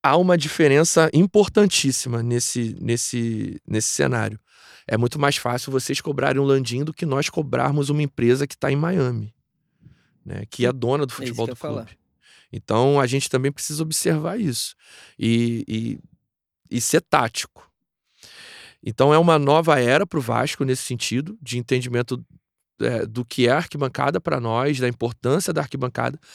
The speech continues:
Speaker 1: Aí é, é aquilo que eu tava falando antes, a gente precisa entender formas de continuar lutando por uma arquibancada acessível,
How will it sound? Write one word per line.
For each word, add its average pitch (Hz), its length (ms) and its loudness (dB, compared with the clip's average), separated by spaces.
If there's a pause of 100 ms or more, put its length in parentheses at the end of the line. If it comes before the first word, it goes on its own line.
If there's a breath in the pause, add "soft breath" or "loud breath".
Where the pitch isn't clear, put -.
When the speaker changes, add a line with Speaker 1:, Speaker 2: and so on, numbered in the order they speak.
(220 loud breath)
Speaker 1:
Aí 120 280 0
é, 135 180 0
é 120 60 -4
aquilo 143 280 -4
que - 80 -2
eu 147 60 2
tava 143 180 -2
falando 123 380 -2
antes, 117 300 -4
a - 20 -2
gente 120 220 -6
precisa 151 420 0
entender 131 580 0 (800 loud breath)
formas 120 880 2 (500)
de 117 160 -4
continuar 135 600 2
lutando 139 540 4
por 120 560 0 (120)
uma 127 200 -2
arquibancada 131 540 -2
acessível, 139 760 -6